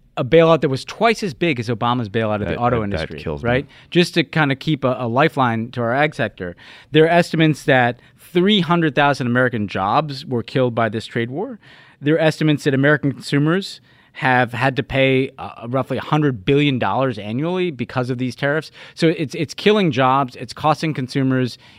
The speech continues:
Speaker 1: it's really hurt the ag sector, and now he's gonna declare victory. This Chinese number, first of all, they, they throw out these huge numbers. We have no idea if they're actually gonna buy that
Speaker 2: Yeah.
Speaker 1: much stuff,
Speaker 2: And he
Speaker 1: right?
Speaker 2: doesn't care
Speaker 1: And,
Speaker 2: until
Speaker 1: and, yeah,
Speaker 2: November
Speaker 1: and
Speaker 2: twenty twenty.
Speaker 1: he just wants a number to sell.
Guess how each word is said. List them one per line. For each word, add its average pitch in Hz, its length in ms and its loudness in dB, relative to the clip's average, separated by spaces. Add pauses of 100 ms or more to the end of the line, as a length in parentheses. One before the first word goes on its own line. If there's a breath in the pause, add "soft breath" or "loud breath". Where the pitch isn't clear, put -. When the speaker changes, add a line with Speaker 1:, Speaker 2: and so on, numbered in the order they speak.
Speaker 1:
it's 123 200 -10
really 160 180 4
hurt 143 180 0
the 135 100 0
ag 131 200 2
sector, 113 460 -4 (380 soft breath)
and 175 320 4
now 175 220 2
he's 165 180 0
gonna 156 160 -2
declare 131 380 -2
victory. 117 480 -4 (360 loud breath)
This 156 200 0
Chinese 190 420 0
number, 165 440 -2 (320 soft breath)
first 190 220 2
of 151 60 -4
all, 143 200 6
they, 143 140 2
they 147 200 2
throw 160 180 2
out 156 80 2
these 123 140 -8
huge 147 280 -8
numbers. 87 560 -10 (680 soft breath)
We 156 180 0
have 165 100 4
no 165 220 6
idea 127 340 2
if 107 100 -4
they're 117 120 -2
actually 104 240 -6
gonna 101 140 -6
buy 87 180 -6
that 90 80 -8
Speaker 2:
Yeah. 87 80 -6
Speaker 1:
much 85 180 -14
stuff, - 320 -16
Speaker 2:
And 127 80 -4
he 139 60 6
Speaker 1:
right? 139 60 6
Speaker 2:
doesn't 107 180 4
care 90 240 2
Speaker 1:
And, 78 80 0
Speaker 2:
until 76 260 -4
Speaker 1:
and, 80 100 -2
yeah, 135 80 0
Speaker 2:
November 78 140 -2
Speaker 1:
and 76 60 -8
Speaker 2:
twenty - 100 -8 (100)
twenty. - 20 -4
Speaker 1:
he 175 80 0
just 175 160 0
wants 160 240 0
a 143 40 -2
number 139 280 0
to 107 80 -6
sell. 113 480 -2